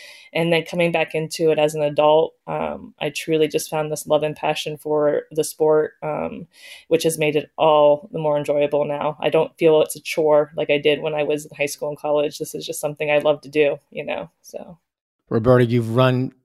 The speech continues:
Speaker 2: thirty-six New York Roadrunners races by our records. You're a
Speaker 1: <laughs>
Speaker 2: member of Roadrunners. You're a coach, of course, and a member of Central Park Track Club. How has being a member, uh, with New York Roadrunners and our organization helped you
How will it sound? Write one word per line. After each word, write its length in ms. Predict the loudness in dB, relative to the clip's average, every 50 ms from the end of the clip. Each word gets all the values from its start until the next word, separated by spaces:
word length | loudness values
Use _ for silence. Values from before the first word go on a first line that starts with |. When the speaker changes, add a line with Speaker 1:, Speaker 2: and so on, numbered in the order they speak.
| _
Speaker 2:
thirty-six 1000 | 2 4 4 4 4 2 0 -2 -4 -4 -2 0 0 0 -2 -4 -6 -6 -6 -8 -10 -12 _ -6
New 100 | -4 -2
York 300 | 0 2 2 0 0 0
Roadrunners 480 | 0 2 2 2 2 0 -2 -2 -2 -2
races 460 | -2 -2 -2 -4 -4 -4 -4 -4 -4
by 240 | -2 0 0 0 0
our 240 | 0 -2 -2 -2
records. 640 | -2 -2 -4 -4 -4 -6 -6 -6 -6 -6 -6 -8 -8 -10 _ -20 -20 -20 _ _ _ -6
You're 240 | -2 0 2 2
a 40 | 4
Speaker 1:
<laughs> 140 | 4 4 4
Speaker 2:
member 560 | 4 4 4 6 6 6 6 6 4 2 0 -2
of 140 | -4 -2 2
Roadrunners. 640 | 4 4 6 6 4 4 4 4 4 4 2 2 0
You're 160 | -2 -4 -4
a 40 | -6
coach, 460 | -8 -2 2 4 4 4 4 0 -6
of 100 | -8 -8
course, 320 | -6 0 2 2 2 2 0
and 100 | -2 -2
a 40 |
member 300 | 0 0 0 0 0 0
of 80 | 0 -2
Central 280 | -2 -4 -4 -2 -4 -4
Park 260 | -4 -4 -6 -6 -8
Track 340 | -4 0 2 2 0 0 -4
Club. 340 | -2 2 2 2 2 0 -4 -16 -20 -20 -20 _ _ _ _ _ _ _ -4 0
How 200 | 2 4 4 4
has 140 | 4 4
being 300 | 4 4 4 4 4 4
a 60 | 4 4
member, 500 | 4 4 4 4 6 6 6 4 4 0 -2
uh, 160 | -2 0 4
with 180 | 4 4 4 6
New 100 | 4 6
York 200 | 6 6 6 4
Roadrunners 720 | 4 4 6 6 6 6 4 2 0 0 -2 -4 -4 -6 -4
and 120 | -2 2
our 180 | 4 6 6 6
organization 640 | 6 6 4 2 0 2 0 0 0 -2 -4 -8 -10
helped 420 | -6 -2 -2 -2 -2 -2 -6 -6
you 400 | -4 -4 -4 -4 -4 -6 -8